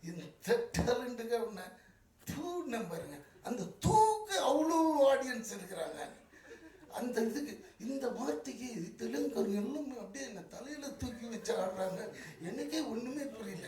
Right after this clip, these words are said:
நான் இங்க பண்ணியிருக்கிறேன் ஏற்கனவே, இங்க என்ன சொல்லுது அது, அதெல்லாம் ஒண்ணுமே கிடையாது. இவனை இப்படி சொன்னது அதுக்கு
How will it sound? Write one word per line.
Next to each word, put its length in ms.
நான் 240
இங்க 220
பண்ணியிருக்கிறேன் 720
ஏற்கனவே, 440
இங்க 260
என்ன 360
சொல்லுது 520
அது, 360
அதெல்லாம் 800
ஒண்ணுமே 560
கிடையாது. 560
இவனை 380
இப்படி 260
சொன்னது 420
அதுக்கு 680